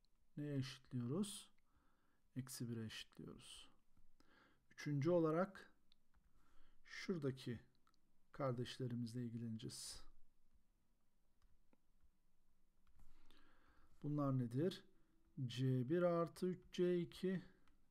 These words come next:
eksi C üç eşittir sekiz. Ve son denklemimiz arkadaşlar, buradakiler olacak. Bunları işaretleyelim.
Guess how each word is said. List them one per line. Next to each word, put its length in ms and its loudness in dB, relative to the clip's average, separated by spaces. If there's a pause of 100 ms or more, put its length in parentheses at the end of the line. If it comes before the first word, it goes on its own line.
(420)
eksi 440 -6
C 120 -4 (200)
üç 560 -4
eşittir 680 -6
sekiz. 640 -8 (1200)
Ve 120 2
son 340 4
denklemimiz 540 4
arkadaşlar, 760 -2 (2500)
buradakiler 800 2
olacak. 800 -2 (640)
Bunları 280 2
işaretleyelim. 920 -2